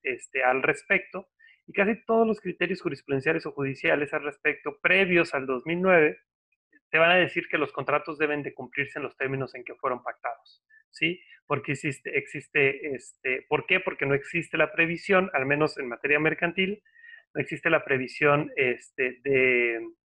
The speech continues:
del caso fortuito o la fuerza mayor. En materia civil, algunos estados, porque en civil, como te digo, cada estado tiene su,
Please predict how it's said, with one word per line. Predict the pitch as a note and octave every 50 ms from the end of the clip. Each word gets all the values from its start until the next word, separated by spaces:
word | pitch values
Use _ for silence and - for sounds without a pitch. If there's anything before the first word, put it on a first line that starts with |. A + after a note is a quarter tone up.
| _ _
del | - C3 B2
caso | - D3+ C#3 - - C#3
fortuito | - C#3+ C3 C3 - D#3 D3+ - E3
o | D3+ C3+
la | B2 A2
fuerza | - - C#3 C3+ - - - C#3
mayor. | B2+ _ _ _ _ - - - - _ _ _ - - - - - - - - -
En | E3+ E3 E3+
materia | F3 F3 - A3+ A#3+ A#3+
civil, | A#3+ - G#3+ G#3+ A3+ A#3 A#3 - - -
algunos | D3+ C#3+ C#3 C#3 D3+ F3+ F#3+ G3+ G3+ G#3 G3+ G3+ -
estados, | F3 - _ - F#3 E3+ D3+ C#3+ F3 F#3+ - _ _ _
porque | - C3+ - - C3 C3 - - _ _ _ _ _ -
en | C3+ A#2+
civil, | - - C3+ C3+ D3 C#3+ D3 D3 - _ _ _ _
como | - C3 B2 B2
te | - C3+
digo, | C#3 C#3 C#3 C3+
cada | - C#3 C#3 C#3
estado | C3+ - - C#3+ C3+ C3
tiene | - C#3 C#3 C3+
su, | B2 - C3+ B2 A#2+ -